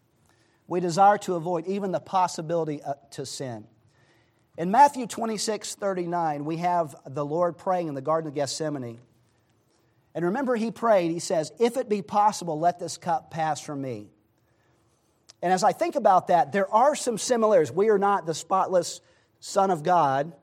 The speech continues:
and Jesus did not have any weakness in his flesh, but there are some similarities. Jesus wanted to go to the cross. He knew it was the Father's will, but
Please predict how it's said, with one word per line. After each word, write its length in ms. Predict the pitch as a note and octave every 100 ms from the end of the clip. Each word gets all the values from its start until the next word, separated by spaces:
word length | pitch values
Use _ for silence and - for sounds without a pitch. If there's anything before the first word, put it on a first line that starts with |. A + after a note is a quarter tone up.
| _ _ _ -
and 160 | D#3
Jesus 460 | D3+ A3 B3 A3 -
did 160 | G3+ F#3
not 180 | G3+
have 220 | F#3 G#3 F#3+
any 180 | F3
weakness 460 | D#3 G3 A#3 G3+ G3+
in 100 | F3
his 160 | C#3 -
flesh, 760 | - G#3+ F#3 B2+ A#2+ - - _ _ _ _ _ -
but 100 | D#3+
there 120 | G#3+
are 100 | A3
some 180 | - F#3+
similarities. 680 | - G3+ F3 F3+ F3+ D3 A#2+
Jesus 400 | A3+ C#4 A#3 D#3+
wanted 440 | D3+ A3+ D4 A#3+
to 40 |
go 140 | F#3+ F3+
to 80 | E3
the 80 |
cross. 480 | D#3 D#3+ D3 E3 G3
He 140 | F#3+ E3
knew 140 | A3
it 20 |
was 100 | G#3
the 80 | F3+
Father's 400 | G#3 G3+ F#3+ D#3+
will, 460 | F#3 G3 D#3+ D3+ - _ _ _
but 100 | F3+